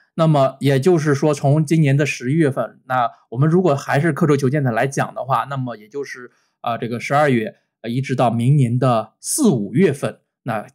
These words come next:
开始启动行情的话，那么我们将在二零二五年看到一个超级的大牛市。那这个大牛市呢，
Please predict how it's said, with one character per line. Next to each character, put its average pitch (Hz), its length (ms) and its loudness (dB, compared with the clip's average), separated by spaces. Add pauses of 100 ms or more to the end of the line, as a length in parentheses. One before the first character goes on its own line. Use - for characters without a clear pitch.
(180)
开 151 180 -2
始 135 160 -2
启 - 220 -14
动 131 180 0
行 127 240 -2
情 110 260 -10
的 120 120 -4
话， 110 200 -2 (280)
那 123 100 -4
么 107 160 -4
我 104 60 -8
们 117 280 -2
将 123 220 0
在 120 140 0
二 135 160 0
零 139 120 0
二 131 80 2
五 120 80 2
年 104 160 -6
看 131 160 -4
到 113 80 -4
一 101 120 -10
个 113 100 -10
超 131 180 -4
级 120 120 -8
的 113 120 -20
大 120 140 -6
牛 110 220 -14
市。 - 200 -20 (240)
那 127 120 -4
这 139 160 -4
个 139 80 -2
大 147 100 0
牛 117 180 2
市 135 180 -6
呢， 113 160 -4